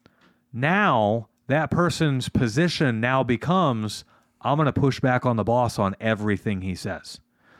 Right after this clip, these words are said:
And that's a really dangerous position to be in.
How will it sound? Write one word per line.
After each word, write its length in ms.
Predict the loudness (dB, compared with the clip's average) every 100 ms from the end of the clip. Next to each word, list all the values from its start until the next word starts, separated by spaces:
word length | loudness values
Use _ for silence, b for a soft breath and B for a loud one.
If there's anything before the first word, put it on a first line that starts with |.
| b b b b b
And 200 | -6 -2
that's 240 | -2 0
a 80 | 0
really 580 | 0 2 4 4 2 0 -4
dangerous 560 | -2 0 2 2 0 -2
position 680 | -4 -2 -2 -4 -4 -6 -8
to 120 | -6
be 260 | 0 2 0
in. 140 | -2